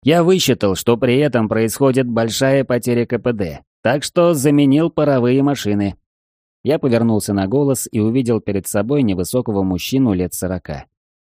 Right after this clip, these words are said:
седые волосы которого длинными пучками торчали влево и вправо, показывая лысину посередине его головы.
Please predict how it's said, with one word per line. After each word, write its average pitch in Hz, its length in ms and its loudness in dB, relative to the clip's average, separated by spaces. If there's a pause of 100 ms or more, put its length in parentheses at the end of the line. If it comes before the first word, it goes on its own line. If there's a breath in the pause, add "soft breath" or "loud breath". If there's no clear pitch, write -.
седые 101 360 0
волосы 113 360 0
которого 98 500 0
длинными 113 440 0
пучками 117 560 -2
торчали 95 500 -2
влево 101 340 -2
и 90 80 -2
вправо, 104 560 -4 (340)
показывая 127 600 2
лысину 139 440 2
посередине 110 640 0
его 87 260 -2
головы. 80 500 -8